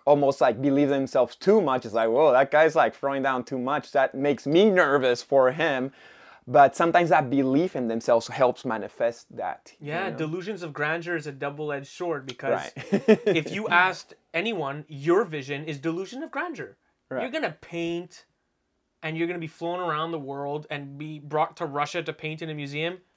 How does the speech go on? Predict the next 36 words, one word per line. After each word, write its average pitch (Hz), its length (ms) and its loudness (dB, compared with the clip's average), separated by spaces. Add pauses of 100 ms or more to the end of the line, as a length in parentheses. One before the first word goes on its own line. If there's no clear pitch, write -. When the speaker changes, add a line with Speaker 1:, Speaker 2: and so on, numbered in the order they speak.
(160)
Speaker 2:
You 147 260 -8
have 135 120 -4
delusions 127 380 -12
of 170 80 -12
grandeur. 165 540 -2
Speaker 1:
<laughs> - 0 -
Right. 135 260 -6
Speaker 2:
Yet 160 300 -2
that 190 180 6
happened. 165 480 -2
Speaker 1:
Right, 131 320 -6
that 120 160 -6
Speaker 2:
You 131 100 -8
Speaker 1:
happened. 202 160 -2
Speaker 2:
literally 220 320 8
were 220 180 8
invited 185 580 4
to 233 100 -2
multiple 190 420 -2
places. 139 400 -10
I 151 60 -6
just 139 200 -14
brought 143 220 -2
Russia 139 240 -4
as 123 160 -8
one 147 140 -4
of 151 60 -4
them, 131 180 -6
but 131 120 -8
check 156 200 -6
Speaker 1:
Mm. - 60 -4
Speaker 2:
Art 156 180 0
Ventures 170 500 -4
if 156 100 -14
you 160 60 -12
haven't, 156 480 -2